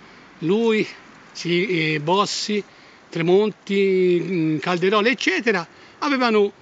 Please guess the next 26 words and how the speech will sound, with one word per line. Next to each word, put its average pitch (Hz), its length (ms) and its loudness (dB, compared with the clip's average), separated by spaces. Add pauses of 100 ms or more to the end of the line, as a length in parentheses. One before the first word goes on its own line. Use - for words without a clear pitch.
stabilito 208 520 -2
e - 20 -2
messi 180 440 -6
d'accordo. 131 600 -10
Stamani 302 340 2
mattina 330 360 2
c'è 247 140 -2
stato 262 240 -4
un 247 60 -2
incontro 220 380 -6
fra 190 140 -4
la 196 100 -2
maggioranza 254 600 -2 (360)
e - 80 0
l'opposizione 175 1000 -2
e 214 100 2
in 180 160 0
quattro 254 300 -2
e 196 60 -6
quattro 196 360 -4
otto 294 320 -6 (360)
sono 202 260 2
addivenuti 190 580 0
in 139 80 -6
maniera 175 440 2 (440)
extraparlamentare, 175 1300 -4